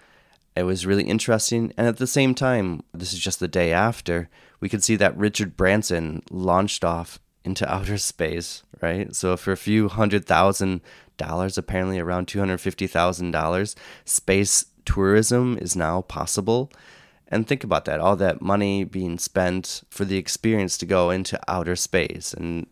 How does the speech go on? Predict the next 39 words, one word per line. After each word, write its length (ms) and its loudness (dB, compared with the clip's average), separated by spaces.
not 200 0
only 220 2
the 100 0
money, 420 4
but 320 -2
of 120 -4
course 320 -2
the, 240 -8
the 180 -6
fuel 520 4
and 160 2
the 60 -2
impact 340 0
that 240 2
has 340 -2
on 160 -2
our 200 -4
planet. 540 -10
And 340 4
I 120 -2
think 200 0
this 160 0
goes 300 2
to 140 -8
some 300 -2
deeper 440 0
ideas 480 2
I 60 -4
have 240 -2
about 320 -2
travel 680 4
and 140 -8
certainly 260 -6
my 160 -6
own 260 -2
personal 400 -6
situation, 760 -2
this 160 -2
innate 600 4